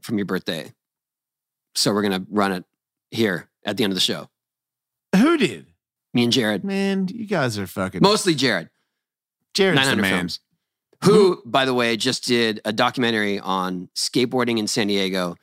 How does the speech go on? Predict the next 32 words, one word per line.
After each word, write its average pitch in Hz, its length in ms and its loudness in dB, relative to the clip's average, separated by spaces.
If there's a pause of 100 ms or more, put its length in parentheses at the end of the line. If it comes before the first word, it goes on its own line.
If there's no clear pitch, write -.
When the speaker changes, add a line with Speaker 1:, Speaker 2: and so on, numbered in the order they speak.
(360)
Speaker 1:
that 110 180 0
is 113 340 0 (380)
so 147 560 2
good. 110 340 -2
Speaker 2:
Wait, 135 120 4
is 117 100 0
it 120 80 0
out? 175 260 0 (320)
Speaker 1:
No. 123 300 0 (480)
Speaker 2:
Oh. 151 60 -2
Speaker 1:
It'll 143 120 -2
be 139 140 0
out, 139 180 2
I - 40 -12
think, 147 180 -8
in 160 80 -6
November, 113 920 -2
I - 40 -12
wanna 127 160 -14
say, - 140 -8
like, 104 120 -8
seventh 113 340 -6
or 110 60 -10
fourteenth 120 640 -4
on, 110 220 0 (400)
on 117 140 0
K 131 180 0
P 131 140 0
B 113 120 2
S 104 120 -2
here. 131 380 0 (100)
Speaker 2:
Okay. 123 340 -2